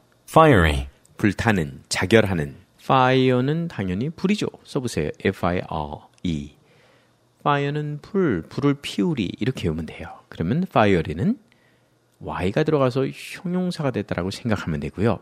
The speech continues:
Speaker 2: 불타는.
Speaker 1: Flesh, flesh.
Speaker 2: 살. flesh는 살입니다. 여러분, 뼈가 있어요. 뼈 씹어 먹으면 딱딱하잖아요.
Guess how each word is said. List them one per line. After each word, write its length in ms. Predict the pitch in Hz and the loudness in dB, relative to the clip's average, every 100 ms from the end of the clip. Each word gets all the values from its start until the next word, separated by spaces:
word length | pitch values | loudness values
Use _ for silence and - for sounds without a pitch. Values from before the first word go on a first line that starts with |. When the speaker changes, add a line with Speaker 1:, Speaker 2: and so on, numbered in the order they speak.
| - - | -6 -18
Speaker 2:
불타는. 1120 | - 82 80 - - 95 87 73 67 78 - _ _ _ _ _ | -8 -8 -6 -8 -2 2 2 0 -6 -12 -18 _ _ _ _ _
Speaker 1:
Flesh, 520 | - 160 85 - - - _ _ _ - | 6 8 8 4 0 -4 _ _ _ 4
flesh. 540 | 160 123 69 - - _ _ - | 6 8 6 0 -2 _ _ -12
Speaker 2:
살. 540 | - - 113 71 - - - _ _ - | -6 0 2 0 -10 -20 -20 _ _ -4
flesh는 540 | 151 139 - 139 147 | 0 0 -2 -6 -6
살입니다. 720 | 156 - 175 175 170 165 165 - - _ - | -10 -14 -8 -6 -4 -2 -4 -6 -16 _ -10
여러분, 380 | - 107 123 - _ _ _ _ _ _ | -8 -4 -4 -6 _ _ _ _ _ _
뼈가 320 | 196 190 196 | 0 2 4
있어요. 760 | 196 180 - 92 82 95 113 76 - _ _ _ _ - | 4 2 2 2 2 0 0 -2 -6 _ _ _ _ -4
뼈 220 | 147 123 | 0 2
씹어 280 | - - 165 | 0 -6 -6
먹으면 300 | 113 80 82 | -6 -8 -12
딱딱하잖아요. 800 | - - - - - 80 73 76 | -14 -12 -12 -10 -10 -8 -8 -10